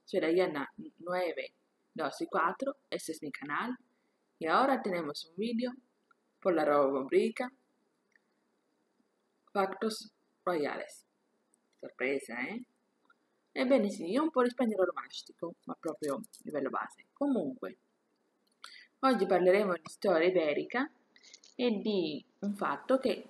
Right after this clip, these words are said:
riguarda tre personaggi, ho detto storia iberica per un motivo. Mettiamo che uno di questi personaggi è molto noto proprio per una certa visione che ne ha dato la, la, la storiografia e un altro,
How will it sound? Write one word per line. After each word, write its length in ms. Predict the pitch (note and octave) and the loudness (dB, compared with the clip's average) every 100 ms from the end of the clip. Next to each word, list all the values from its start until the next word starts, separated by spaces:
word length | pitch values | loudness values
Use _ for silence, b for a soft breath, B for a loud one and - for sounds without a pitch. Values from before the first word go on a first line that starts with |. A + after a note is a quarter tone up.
| - - - - - - - | -20 -20 -20 -20 -20 -20 -8
riguarda 480 | F4 D4 C4+ A#3+ A#3+ | 0 4 4 2 2
tre 180 | B3+ B3 | 0 0
personaggi, 760 | A3 A3 F#3 C#3+ C#3 - - - | -2 -2 -4 -4 -4 -8 -16 -4
ho 100 | F#3 | 2
detto 220 | F#3 F3+ | 2 2
storia 240 | - G3 | -2 0
iberica 360 | G3 D3+ - D3 | 2 0 -2 -2
per 120 | D#3+ | -2
un 80 | D#3+ | -2
motivo. 600 | D3+ - - C3 - - - B B B B B B B - - | -4 -6 -12 -14 -18 -20 -20 B B B B B B B -20 -2
Mettiamo 600 | G#4 G#4+ C#4+ C#4 B3 A#3 | 0 2 4 4 4 0
che 380 | A#3 A3+ - - - | 0 0 0 -6 2
uno 260 | B3+ G#3 | 4 6
di 100 | F#3 | 6
questi 220 | F#3+ G#3+ | 4 2
personaggi 640 | - F#3 C4+ A#3+ A3+ F#3+ F#3+ | 2 2 2 2 0 0 0
è 60 | |
molto 480 | F#3+ B3+ G#3+ F#3 A#3+ | 2 4 4 2 0
noto 680 | A3 E3 D3+ - C#4 D4+ - | 2 0 -2 -2 -2 -2 -4
proprio 340 | G3 F#3 D#3+ | 0 2 2
per 460 | D#3+ D3+ D3 D3 D3 - - - | 2 0 0 -2 -2 -12 -20 -10
una 320 | F#3+ D#3 D#3 | -6 -4 -2
certa 260 | G#3+ G#3+ | -4 2
visione 340 | F#3+ G3 F3 C#3+ | 2 2 -2 -2
che 120 | D3+ | -4
ne 100 | D3+ | -2
ha 20 | |
dato 240 | D#3+ D3+ D3+ | 0 0 0
la, 240 | D3 D3+ - | 0 0 -6
la, 200 | D3+ D3 | 0 0
la 240 | D3+ - D#3 | 0 -8 -14
storiografia 680 | - A#3 C#4+ D#4+ A3+ A#3+ B3+ | -4 0 0 0 0 0 0
e 20 | |
un 120 | A3 | 0
altro, 460 | G#3+ G#3 A3 G3+ | -2 -2 -4 -6